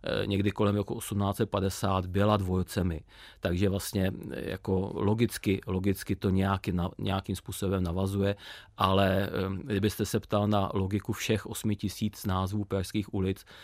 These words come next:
tak si myslím, že u řady z nich, eh, eh, nezjistíte, proč vlastně se jmenují tak, jak se jmenují. Prostě dostal jméno Dvorecký a, a, eh, asi se nemá smysl s ním zabývat.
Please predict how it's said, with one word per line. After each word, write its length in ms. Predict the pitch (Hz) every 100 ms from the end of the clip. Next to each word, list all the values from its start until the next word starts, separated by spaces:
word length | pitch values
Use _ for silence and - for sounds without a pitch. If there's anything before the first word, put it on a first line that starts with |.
| - -
tak 180 | 80 -
si 100 | 92
myslím, 300 | 92 101 92
že 100 | 98
u 100 | 95
řady 260 | 98 98
z 80 | 92
nich, 320 | 92 92 -
eh, 340 | - 87 90 92 - - - - - - -
eh, 60 | - - - - -
nezjistíte, 680 | - 107 113 113 - 107 107
proč 280 | - 101 98
vlastně 280 | 95 - 98
se 100 | 101
jmenují 320 | 92 101 98
tak, 160 | 95
jak 140 | 98 -
se 80 | 95
jmenují. 420 | 92 101 95 90 - -
Prostě 340 | 104 - 127 - - - - _ _
dostal 320 | 175 - 143
jméno 240 | 139 123 98
Dvorecký 680 | 95 104 104 - 104 104 98
a, 60 | -
a, 340 | - 92 90 - - - -
eh, 40 | 87 82 82 85 - - - - - - - - - - - -
asi 220 | 104 110
se 140 | - 107
nemá 240 | 104 101
smysl 300 | - 98 110
s 100 | -
ním 140 | 104
zabývat. 440 | 92 90 104 101